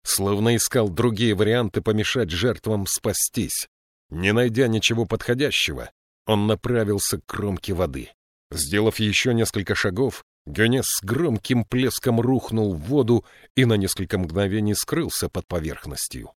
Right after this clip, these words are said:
Когда он всплыл, отчаянно колотя по воде руками и ногами, В его грязном белом меху запутались оторванные ветки и листья.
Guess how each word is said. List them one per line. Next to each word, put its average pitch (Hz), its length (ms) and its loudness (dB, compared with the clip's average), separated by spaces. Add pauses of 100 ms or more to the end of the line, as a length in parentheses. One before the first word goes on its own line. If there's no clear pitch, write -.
(460)
Когда 90 380 2
он 101 160 2
всплыл, 120 500 -2 (420)
отчаянно 95 600 2
колотя 104 500 0
по 95 140 -4
воде 104 280 2
руками 101 480 0
и - 20 2
ногами, 98 600 0 (300)
В 85 120 -10
его 98 280 2
грязном 104 600 2
белом 110 360 2
меху 107 520 -2 (300)
запутались 107 720 0 (180)
оторванные 107 720 2
ветки 101 500 -4
и 104 60 0
листья. - 600 -2